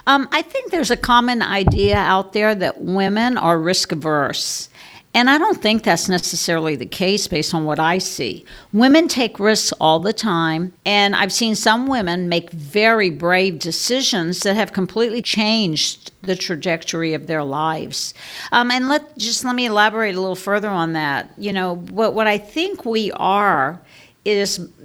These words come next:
much more conscious and considerate. So those are two critical words, conscious and considerate of the possible risks that come with investing and managing money. And those are two amazing attributes that we bring to the table.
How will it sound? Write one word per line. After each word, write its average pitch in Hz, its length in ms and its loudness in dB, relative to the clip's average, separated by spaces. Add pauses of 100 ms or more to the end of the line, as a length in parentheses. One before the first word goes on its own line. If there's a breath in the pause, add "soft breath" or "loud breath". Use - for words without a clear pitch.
(120)
much 196 520 -2
more 220 320 2
conscious - 1200 -2 (260)
and 190 240 0
considerate. 208 880 -2
So 202 140 0
those 247 200 2
are 349 80 0
two - 200 -4
critical 190 500 0
words, 156 380 0
conscious 214 840 -4 (220 soft breath)
and 190 160 -2
considerate 208 720 0
of 175 160 -4
the 185 60 0
possible 185 580 -2
risks 214 340 0
that - 240 -8
come 196 260 0
with 180 220 -4
investing 175 720 -2
and 175 120 -6
managing 175 460 -4
money. 165 300 -2
And 160 80 -6
those 254 260 2
are 240 60 -2
two 214 320 0
amazing 180 520 2
attributes 170 880 -2
that 160 200 0
we 190 220 -2
bring 170 300 -2
to - 120 -6
the 156 80 -6
table. 190 580 -4